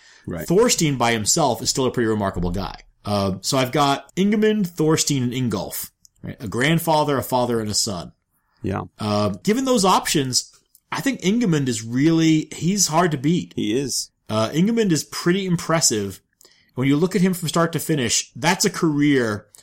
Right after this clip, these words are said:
Speaker 2: that I want a Thingman of mine to have. Right? A man who can maintain relationships back in Norway. He can befriend Norwegian kings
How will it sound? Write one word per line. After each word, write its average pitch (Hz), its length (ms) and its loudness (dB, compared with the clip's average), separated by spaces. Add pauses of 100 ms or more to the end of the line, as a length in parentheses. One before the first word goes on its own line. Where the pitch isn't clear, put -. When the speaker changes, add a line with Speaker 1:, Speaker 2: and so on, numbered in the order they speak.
(120)
Speaker 2:
that 123 100 -2
I 147 140 4
want 139 460 2
a 120 60 -6
Thingman 120 400 -2
of 104 80 -2
mine 107 280 -2
to 98 60 -2
have. 92 400 -6 (680)
Right? - 160 -8 (380)
A 139 80 0
man 180 440 2
who 147 480 4 (320)
can 156 200 2
maintain 175 720 4
relationships 147 640 0
back 107 240 -2
in 101 140 -2
Norway. 160 600 0 (100)
He 165 140 0
can 180 160 4
befriend 185 640 4
Norwegian 165 560 2
kings 156 580 0